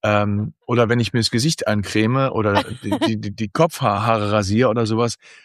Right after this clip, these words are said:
Speaker 1: oder die Ohren putze, äh, und dann mache ich dann irgendwie Philosophie-Smalltalk. Ich finde das, das, das, mir widerstrebt das so ein bisschen.
Speaker 2: Ja.
Speaker 1: Ich mag das einfach, ne? Das will nicht so an mich ran. <laughs> Das ist nicht so meins. Ja.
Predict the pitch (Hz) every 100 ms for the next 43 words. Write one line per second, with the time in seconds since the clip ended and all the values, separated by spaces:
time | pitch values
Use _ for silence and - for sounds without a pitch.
0 | _ - 226 107 - 131 202 - 123 104
1 | - 127 - _ _ _ 370 - _ 110
2 | 110 - 113 107 110 110 98 - 117 120
3 | - 113 117 117 107 110 113 113 - 151
4 | 156 - 104 92 90 85 - - - 92
5 | - 139 135 - - 107 - _ _ _
6 | _ _ _ _ 117 - - _ _ _
7 | _ _ _ _ _ _ _ _ _ _
8 | - 110 101 110 - 165 - 92 87 85
9 | 90 92 - 87 226 104 110 135 107 -
10 | - 107 113 139 151 117 156 196 - -
11 | 123 139 143 127 113 139 - 554 277 -
12 | 294 - 285 - 349 359 160 131 127 104
13 | 87 - - - 262 - 254 _ 220 -
14 | 185 -